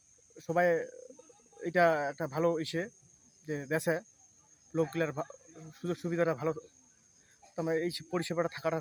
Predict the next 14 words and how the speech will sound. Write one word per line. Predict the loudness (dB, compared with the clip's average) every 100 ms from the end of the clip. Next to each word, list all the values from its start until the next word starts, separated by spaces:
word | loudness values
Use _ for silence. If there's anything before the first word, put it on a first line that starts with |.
| -6
সবসময় | -4 -4 -2
ভালো, | -2 -2 -4 _ _ _ _ _ _ _ -10
যাতে | -8 -4
তিনি | -2 -2
লোকগুলা | 0 4 4 2 -6 -18 _ -20 -20 _ _ _ _
সুস্থ | -8 -6 -4 0
সবল | 0 0
থাকে। | -8 -10 -12 _ _ _ _ _ _ _ _ _ _ _ _ _ -20 -20 -20 -20 -8
মুই | -4 -2
এটা | 2 2
আশা | 2 -2
রাখো | -4 -6 -10 -18 -20 -8
সরকারের | -4 -2
কাছত। | -4 -8